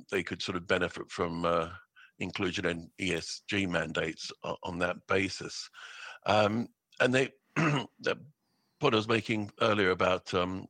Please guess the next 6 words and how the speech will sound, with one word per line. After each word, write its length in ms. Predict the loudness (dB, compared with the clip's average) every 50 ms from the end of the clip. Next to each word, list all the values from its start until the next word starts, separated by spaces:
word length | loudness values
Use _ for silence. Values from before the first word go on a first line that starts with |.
| _ -2
operating 400 | -2 2 4 2 2 2 0 -4
expenses 560 | -6 -8 -2 -2 -2 -2 -2 -6 -8 -6 -6
as 140 | -6 0 2
well, 280 | 4 4 4 2 -2 _ _ _ _ _ -20 _ _ _ _ _ _ _ _ _ _ -18 -18 -16 -16 -18 -20 _ 2
that's, 320 | 2 2 2 0 0 4
uh, 240 | 6 6 8 6